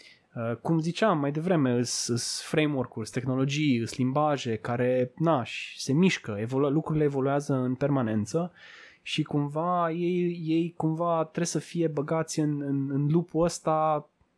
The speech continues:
at a much later date, când deja cantitatea de informație e mult mai mare.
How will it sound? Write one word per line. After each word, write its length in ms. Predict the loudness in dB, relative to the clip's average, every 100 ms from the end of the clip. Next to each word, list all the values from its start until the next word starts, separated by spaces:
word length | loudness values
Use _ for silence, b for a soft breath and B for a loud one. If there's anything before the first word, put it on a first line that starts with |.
| _
at 160 | -6 0
a 40 | 2
much 260 | 4 4
later 320 | 4 4 2
date, 220 | 0 0 0
când 160 | 0 0
deja 180 | 0 -2
cantitatea 440 | -2 -2 -2 0
de 60 | -2
informație 460 | -2 -2 -2 -2
e 20 | -2
mult 340 | 0 0 0
mai 120 | 0
mare. 360 | 0 0 -4